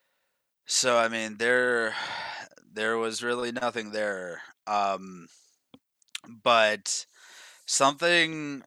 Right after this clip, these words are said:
something occurred, um, to where I,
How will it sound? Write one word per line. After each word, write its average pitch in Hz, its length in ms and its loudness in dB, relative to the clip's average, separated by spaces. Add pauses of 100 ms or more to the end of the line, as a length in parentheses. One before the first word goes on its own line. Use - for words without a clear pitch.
(140)
something 147 380 2
occurred, 107 760 0 (300)
um, 101 760 0
to 110 140 -8
where 104 760 -4 (100)
I, 107 840 0